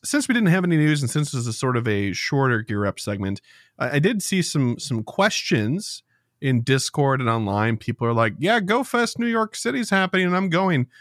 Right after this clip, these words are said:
What do I have to care about again?" 'Cause we did sort of get, like, a drip feed of information about the event and stuff like that. So just really quick, I mean, uh,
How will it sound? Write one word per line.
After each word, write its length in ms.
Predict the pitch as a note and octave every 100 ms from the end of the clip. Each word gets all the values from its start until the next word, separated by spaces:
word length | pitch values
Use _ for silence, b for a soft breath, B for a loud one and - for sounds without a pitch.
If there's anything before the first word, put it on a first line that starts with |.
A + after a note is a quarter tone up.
| b b _
What 160 | E3 A3+
do 80 |
I 60 | C4
have 120 | C4+
to 80 | B3
care 240 | - C#4
about 220 | C#4+ C#4 D4
again?" 420 | D4+ D#4 D4+ D4 b b
'Cause 140 | G3 F3
we 60 |
did 160 | A#3 B3+
sort 160 | - F#3+
of 80 | D3
get, 160 | B2
like, 160 | A#2+ A#2
a 60 |
drip 340 | G2 G#2 A#2 -
feed 300 | - C#3+ C#3
of 80 | C3
information 800 | B2+ - G#2 A2 - D3+ D#3 B2
about 240 | C#3 C#3
the 100 | C#3+
event 320 | C3+ C#3 C#3+ D3+
and 80 |
stuff 280 | C#3+ D#3 D3
like 140 | D3+ D3
that. 240 | E3 E3+ - _ _ _ _
So 180 | - G3
just 220 | A3+ -
really 220 | C#4 C4+
quick, 420 | E3+ D3 A2+ - -
I 60 | C#3+
mean, 260 | C#3+ C3+ - -
uh, 140 | -